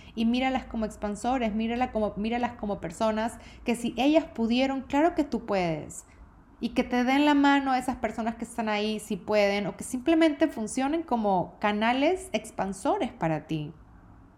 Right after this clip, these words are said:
Y eso es muy mágico cuando encuentras a personas,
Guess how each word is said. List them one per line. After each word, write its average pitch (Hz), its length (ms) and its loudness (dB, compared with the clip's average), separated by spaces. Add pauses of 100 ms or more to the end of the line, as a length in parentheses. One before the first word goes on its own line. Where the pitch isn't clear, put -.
(800)
Y 233 160 4
eso 311 160 4
es 254 80 0
muy 254 380 0
mágico 233 420 -2
cuando 180 240 -4
encuentras 220 360 -2
a 247 140 -2
personas, 214 640 -2